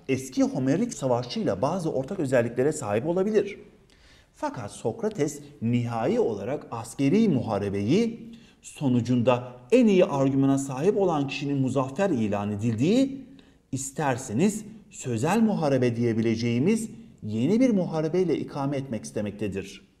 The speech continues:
Bırakın en iyi argüman ve en iyi argümana sahip olan galip gelsin. Temelde meşhur Sokratik argüman metodu,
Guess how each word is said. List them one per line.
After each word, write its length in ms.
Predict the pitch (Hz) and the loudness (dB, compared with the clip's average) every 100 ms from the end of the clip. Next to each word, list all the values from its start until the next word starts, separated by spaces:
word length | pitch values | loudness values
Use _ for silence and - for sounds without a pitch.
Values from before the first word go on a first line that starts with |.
| _ _ _ | _ _ _
Bırakın 760 | 120 123 269 294 185 117 - - | -4 2 2 2 2 2 0 2
en 160 | 269 | 4
iyi 160 | 214 143 | 6 4
argüman 840 | - 110 107 104 139 240 247 - - - - | 2 -2 -2 -2 0 0 -2 -8 -20 -18 -4
ve 80 | 117 | -2
en 340 | 117 - 247 | -2 0 2
iyi 240 | 214 180 - | 4 4 2
argümana 500 | 127 123 123 131 151 | -2 -2 -2 -4 -6
sahip 380 | - 123 139 | -8 -8 -6
olan 320 | 117 113 131 107 | -4 -4 -4 -4
galip 380 | 95 98 98 | -4 -4 -6
gelsin. 680 | 104 92 92 - 92 82 - _ _ - | -6 -6 -6 -10 -10 -12 -18 _ _ -8
Temelde 720 | 135 107 104 107 170 226 - - - | -4 -2 -2 0 0 0 -4 -12 -4
meşhur 420 | 113 113 - 233 | -4 -4 -4 -4
Sokratik 560 | 226 151 - 131 - | -4 -6 -6 -6 -6
argüman 440 | 113 113 113 117 110 | -2 0 0 0 0
metodu, 680 | 104 120 107 208 247 - | -2 -2 4 4 4 -4